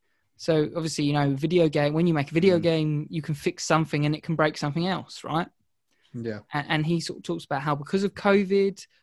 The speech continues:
Speaker 1: they were all at home, they were working on laptops, they weren't, like, they lost that dynamic that you'd have in the workplace.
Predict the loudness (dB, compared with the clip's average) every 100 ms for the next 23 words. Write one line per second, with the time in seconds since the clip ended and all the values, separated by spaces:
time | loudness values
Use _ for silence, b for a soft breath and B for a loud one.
0 | _ -2 0 0 2 4 4 0 0 2
1 | 4 2 0 0 0 2 0 0 -4 0
2 | 0 0 -4 -4 -4 -4 -12 -8 -4 2
3 | 4 2 0 -2 -2 -8 -20 b b _
4 | 2 2 4 2 -2 -4 -4 -4 _ 0
5 | 2 2 4 4 4 0 -6 -12 -8 -6
6 | -4 -2 0 0 0 0 -2 -2 0 -4
7 | -12